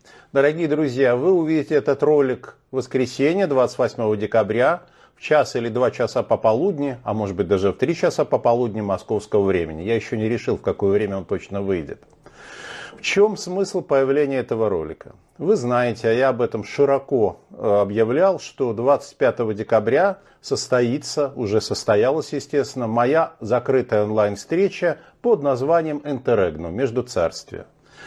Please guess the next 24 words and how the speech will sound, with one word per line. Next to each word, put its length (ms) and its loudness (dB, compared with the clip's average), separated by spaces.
Такие 320 0
встречи 360 -4
состоят 560 0
из 140 -2
двух 220 -4
частей. 500 -6
Первая 400 2
часть — 480 -2
это 500 0
конфиденциальная 840 -2
информация, 640 -2
которую 400 0
я 120 4
делюсь 400 0
с 100 -12
теми 220 -2
зрителями 500 -4
и 20 -6
слушателями, 560 -4
которые 340 0
подключились 840 -2
к 60 -18
этой 240 2
онлайн-встрече. 840 -2